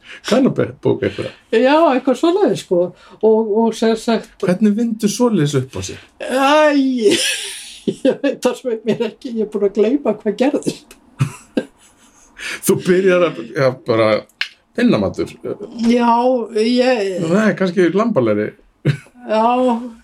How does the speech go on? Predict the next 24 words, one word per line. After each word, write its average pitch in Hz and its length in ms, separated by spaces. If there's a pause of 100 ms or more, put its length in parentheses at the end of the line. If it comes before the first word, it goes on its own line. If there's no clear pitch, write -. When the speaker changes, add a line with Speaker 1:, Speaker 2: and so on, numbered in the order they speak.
Speaker 2:
eh, 247 480
ég 247 300
held, 254 420
að 277 220
ég 320 120
veit 381 200
það 453 160
ekki. - 380
Speaker 1:
Nei. 127 400 (640)
En 175 180
það 156 160
hefur 170 260
væntanlega 135 400
verið 127 160
tölur 135 240
vinna. 180 220 (680)
Speaker 2:
Jú, 196 220
jú, 202 180
jú, 131 180
það 170 220
var 165 140
heilmikið 151 460
vinna, 123 240
sko. - 240